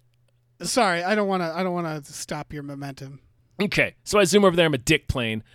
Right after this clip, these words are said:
Speaker 2: Shredder's
Speaker 1: Yeah.
Speaker 2: like, "Ho ho! Finally, it's our, it's time for our showdown, Caped Crusader." And he,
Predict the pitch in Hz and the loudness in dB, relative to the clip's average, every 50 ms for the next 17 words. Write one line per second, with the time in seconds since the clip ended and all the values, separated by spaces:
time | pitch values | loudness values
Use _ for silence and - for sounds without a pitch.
0 | _ _ _ _ _ _ - - - 165 160 151 - 208 135 135 117 107 - 143 | _ _ _ _ _ _ -8 0 2 2 4 4 4 4 4 2 2 2 2 2
1 | 151 131 131 165 208 240 262 269 254 214 180 147 139 127 123 123 120 120 - 156 | 2 4 6 8 10 10 10 10 10 8 8 8 6 4 4 2 0 0 2 4
2 | 175 180 196 214 208 180 147 139 131 120 127 123 147 151 147 143 143 151 147 151 | 6 6 6 4 4 4 6 6 6 6 2 0 2 4 4 4 4 4 2 0
3 | 135 - - 147 156 156 160 170 - 147 147 139 135 127 120 - - 170 175 202 | -2 -2 0 2 4 4 4 2 0 0 2 2 2 4 4 6 8 10 12 12
4 | 208 175 175 147 135 131 120 123 131 - - 165 143 127 - - 127 131 123 - | 12 10 8 6 6 4 0 -2 -4 0 2 2 2 0 -2 -4 -4 -2 -2 -2
5 | - 135 131 127 120 117 110 107 110 113 113 139 147 139 | 0 0 0 2 0 -2 -4 -6 -4 -4 -2 -2 -2 -2